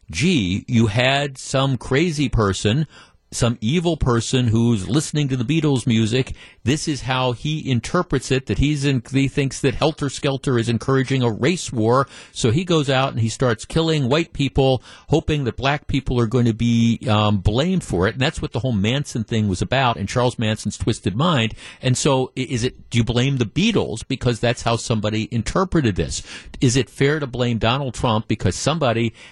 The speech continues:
halfway around the world said, well, a-, and, and that's not the sole motivating factor. If you read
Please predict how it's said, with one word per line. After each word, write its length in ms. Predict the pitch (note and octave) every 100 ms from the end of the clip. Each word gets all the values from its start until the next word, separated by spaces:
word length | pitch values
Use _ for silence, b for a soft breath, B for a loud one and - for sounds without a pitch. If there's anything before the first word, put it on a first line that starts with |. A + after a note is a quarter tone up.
| B
halfway 680 | G#2+ C3+ D#3 - C#3 C3 C3
around 640 | A2 F#2 G2 A#2+ C#3 C3+ G2
the 100 | G#2+
world 580 | F2+ C3 D#3 A#2 G#2+ -
said, 260 | A2 F#2
well, 220 | B2+ D3 - B B
a-, 140 | B2+
and, 220 | D3 D3+ -
and 100 | C#3
that's 220 | G#3 -
not 180 | D#3+ -
the 60 |
sole 280 | A#2 C#3+ B2+
motivating 440 | A#2 A2 G2+ F#2+ F2+
factor. 340 | B2 A2 -
If 120 | D#2
you 80 | A#2
read 380 | B2+ D3+ C#3+ B2